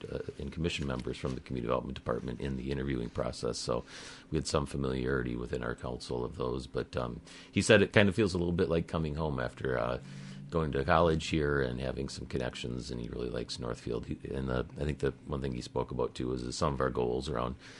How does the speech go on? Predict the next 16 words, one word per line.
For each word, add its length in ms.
sustainability. 1040
Some 300
really, 340
he's 200
very, 440
um, 240
interested 640
in 280
historical 520
preservation, 1120
and 220
we 140
have 120
a 20
couple 280
of 60